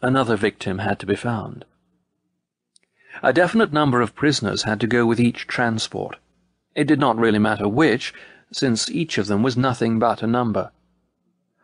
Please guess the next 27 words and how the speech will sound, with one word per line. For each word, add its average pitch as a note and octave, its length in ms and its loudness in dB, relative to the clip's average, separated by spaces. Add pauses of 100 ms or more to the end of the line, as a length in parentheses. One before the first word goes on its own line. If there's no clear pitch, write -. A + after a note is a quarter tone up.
(120)
On C#3+ 120 2
their C#3 140 2
admission A#2+ 460 0
to A2 80 -2
the G#2 80 -2
camp, G2+ 460 -2 (280)
at G2+ 180 -6
least A2+ 240 0
this A2+ 220 -4
was G#2 100 -6
the G#2+ 80 -4
method G#2+ 320 -2
in G2 100 -2
Auschwitz, A#2 600 -4 (340)
all B2 200 0
their A2 180 2
documents A#2 560 -2
had A#2 80 -2
been A#2+ 180 0
taken A#2+ 340 -2
from B2 260 -2
them, F#2+ 240 -8 (260)
together A#2+ 320 0
with G#2 280 -2
their A2+ 240 -2
other C3 260 -2
possessions. - 800 -6